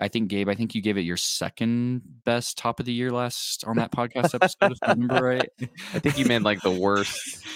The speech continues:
Speaker 2: If I, if I
Speaker 1: Yeah.
Speaker 2: made the worst movies of the year, that'd be on it. So
Speaker 1: <laughs>
Speaker 2: I'm not. But I, dude, I, I have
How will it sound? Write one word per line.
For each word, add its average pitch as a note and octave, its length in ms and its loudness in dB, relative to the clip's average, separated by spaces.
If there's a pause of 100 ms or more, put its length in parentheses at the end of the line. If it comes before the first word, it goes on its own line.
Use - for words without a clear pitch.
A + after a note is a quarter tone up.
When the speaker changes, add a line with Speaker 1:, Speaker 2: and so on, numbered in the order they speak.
Speaker 2:
If A2+ 120 0
I, A#2+ 80 6
if A#2+ 140 4
I D3 80 6
Speaker 1:
Yeah. D3 60 0
Speaker 2:
made D3+ 160 0
the B2 180 2
worst A#2+ 280 0
movies A2 260 0
of A2 100 -4
the G#2 80 -2
year, G2+ 200 0
that'd F2+ 200 0
be E2+ 140 -4
on E2 220 -4
it. D#2 120 -10
So F#3+ 160 0
Speaker 1:
<laughs> - 0 -
Speaker 2:
I'm G2 280 0
not. G2 340 0 (220)
But D3+ 100 4
I, C3+ 200 0
dude, C3 240 -4
I, G#2 100 0 (120)
I G#2+ 220 -2
have G#2+ 180 -4